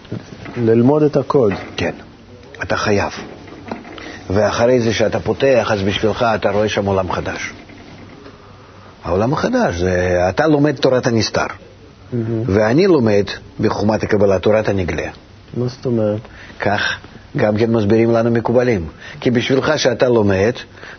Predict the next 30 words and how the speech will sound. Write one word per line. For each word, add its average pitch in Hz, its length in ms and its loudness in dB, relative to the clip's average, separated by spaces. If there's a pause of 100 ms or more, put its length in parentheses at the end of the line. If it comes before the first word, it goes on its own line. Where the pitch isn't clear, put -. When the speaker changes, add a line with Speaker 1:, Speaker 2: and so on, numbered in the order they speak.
Speaker 2:
אתה 156 160 0
לא 165 100 4
יודע 147 300 4
מה 131 160 2
אתה 131 140 0
לומד. 113 360 2
Speaker 1:
אין 143 180 2
לי 208 60 4
מושג, 208 540 2
הכל - 240 0
Speaker 2:
אתה 190 80 4
Speaker 1:
נסתר. 170 180 4
Speaker 2:
לומד 160 460 2
כלפי 175 340 4
העולם 196 340 4
הזה, 180 340 4
ככה, 196 340 0
זה 175 180 4
פרה, 165 400 0
זה 147 140 2
בהמה, 131 600 4
זה 123 160 0
שור, 180 320 2
זה 120 120 2
חמור, 156 460 2
זה 131 100 2
בית 113 240 0
המקדש, 175 440 0
זה, 165 180 2
זה. 175 120 -2